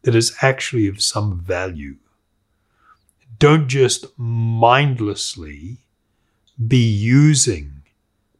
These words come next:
these devices, considering it's like an, like an, uh, like a loaded gun that you're playing with. It is capable of doing great harm to you.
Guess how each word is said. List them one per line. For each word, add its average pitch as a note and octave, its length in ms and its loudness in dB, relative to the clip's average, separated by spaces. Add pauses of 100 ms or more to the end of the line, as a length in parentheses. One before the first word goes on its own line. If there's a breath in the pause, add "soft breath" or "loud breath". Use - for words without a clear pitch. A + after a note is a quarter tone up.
(120)
these A2 360 2
devices, G2 1000 -4 (220 soft breath)
considering A#2+ 880 2 (260)
it's - 140 -4
like G#3 200 2
an, C3+ 240 -2
like D3+ 380 -2
an, C#3 300 0
uh, C3 520 2
like C3+ 200 2
a C3 60 0
loaded G#2+ 600 2
gun D2+ 500 -4 (600)
that A#2 160 0
you're A2 180 2
playing G#2 580 -4
with. - 360 -20 (1120)
It A#2 100 4
is C3+ 340 0
capable C#3+ 800 -2
of F2+ 160 -10
doing G#2 300 -2
great G2 320 -4
harm A#2+ 540 0
to - 200 -16
you. C#2+ 220 -18